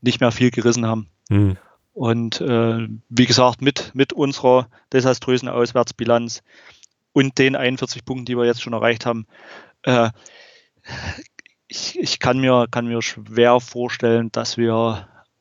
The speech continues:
Speaker 1: am Sonntag, äh, hier mit, mit, mit, äh, vier null, fünf null gewinnen.
Speaker 2: <laughs> Okay, das, das will ich auch nicht hoffen. Das ist uns auch, äh, ja,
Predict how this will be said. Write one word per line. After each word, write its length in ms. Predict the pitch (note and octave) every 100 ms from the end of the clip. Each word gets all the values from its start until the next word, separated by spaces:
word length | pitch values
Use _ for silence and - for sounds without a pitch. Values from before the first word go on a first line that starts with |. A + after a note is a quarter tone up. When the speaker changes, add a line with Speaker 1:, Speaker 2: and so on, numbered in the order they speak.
| _
Speaker 1:
am 220 | B2 B2
Sonntag, 720 | A#2+ A#2+ A#2+ A2+ A2+ - -
äh, 320 | A3+ A#2 A#2+
hier 240 | A#2 A2 A#2+
mit, 260 | A2+ - -
mit, 320 | B2 A#2 -
mit, 320 | B2+ A#2+ - -
äh, 400 | D3 A#2 C#3 C#3
vier 220 | - A#2
null, 160 | A2+
fünf 240 | A2 A#2 -
null 160 | A#2
gewinnen. 360 | A2+ A2+ A2+ G#2 - -
Speaker 2:
<laughs> 60 | - G#2+ B4+ G#4+ F#4+ -
Okay, 340 | - - B2+ - -
das, 240 | A2+ G2+ - - - -
das 180 | A#2 G#2+
will 80 |
ich 120 | A2+ A2+
auch 120 | G#2+
nicht 160 | A2
hoffen. 240 | G#2+ A#2 G#2+
Das 160 | F#2+
ist 140 | A2+ A2
uns 240 | G#2+ F#2+
auch, 180 | A2+ A2
äh, 540 | G2+ - G#2 G2 F#2+ F#2+ _ - - _ -
ja, 360 | G#2 F2 G2+